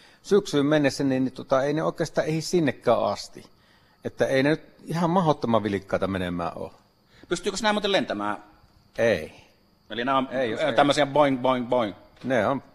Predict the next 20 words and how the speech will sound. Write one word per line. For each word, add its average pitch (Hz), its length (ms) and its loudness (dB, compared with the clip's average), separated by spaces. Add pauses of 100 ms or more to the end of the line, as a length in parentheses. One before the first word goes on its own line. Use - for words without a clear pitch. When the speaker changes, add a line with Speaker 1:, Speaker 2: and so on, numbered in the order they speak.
(120)
Speaker 1:
pomppusirkkoja. 104 840 -6
<laughs> - 60 -10 (1040)
Speaker 2:
No, 156 140 10
kulkusirkathan 156 720 6
lentää, 92 440 0
ja 110 240 2
se 143 80 2
on 131 120 4
Speaker 1:
Joo. 127 40 0
Speaker 2:
ihan, 120 220 2
ö, 113 40 -8 (460)
eri 131 220 4
juttu 113 240 -2
sitten 110 240 -6
tulla 113 200 0
jossakin 113 320 -2
muualla 120 260 4
päin 104 180 2
maailmaa 101 400 0
kuin 101 220 -6